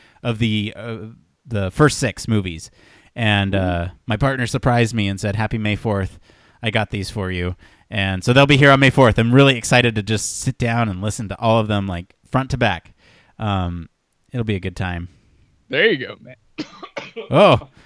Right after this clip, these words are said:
Speaker 1: Blake's over there
Speaker 2: Sorry
Speaker 1: coughing.
Speaker 2: about that. <laughs> Yeah, that'll be awesome, man.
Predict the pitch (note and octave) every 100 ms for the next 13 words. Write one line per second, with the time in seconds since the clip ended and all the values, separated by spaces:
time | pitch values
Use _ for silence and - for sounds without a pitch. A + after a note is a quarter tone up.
0 | _ C#3 C3+ D#3 D3+ C#3 D3+ E3+ C3+ -
1 | A2+ - G#3 A#3+ - B3+ - D#3 G3+ D#3+
2 | A#2+ D3+ F#3 D3 - B2+ F3 G#3 A#2 A2
3 | A#2 A#2+ D3